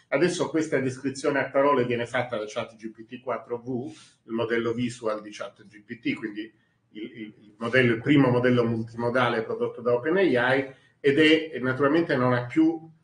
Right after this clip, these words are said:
le limitazioni che c'erano nella necessità di ricorrere a volontari,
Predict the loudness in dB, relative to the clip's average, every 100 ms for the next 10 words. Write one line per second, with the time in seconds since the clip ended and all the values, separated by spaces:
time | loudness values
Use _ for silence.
0 | _ _ 0 2 2 0 -2 0 2 4
1 | 4 0 -2 0 2 0 0 0 -2 -4
2 | -4 -6 -4 -2 0 0 -2 -4 -2 -4
3 | -4 -6 -8 -6 -2 -2 -2 -10